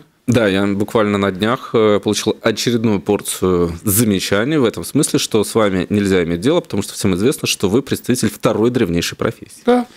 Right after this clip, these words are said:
Speaker 2: продажные, непрофессиональные. Как было еще у Ильфа и Петрова, э, акробаты пера,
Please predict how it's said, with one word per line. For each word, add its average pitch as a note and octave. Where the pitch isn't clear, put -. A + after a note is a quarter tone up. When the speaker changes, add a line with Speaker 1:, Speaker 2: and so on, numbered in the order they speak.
Speaker 2:
продажные, G3+
непрофессиональные. D3
Как C#3+
было C#3+
еще C#3+
у C#3+
Ильфа C3+
и B2
Петрова, D#3+
э, A2+
акробаты C3
пера, D#3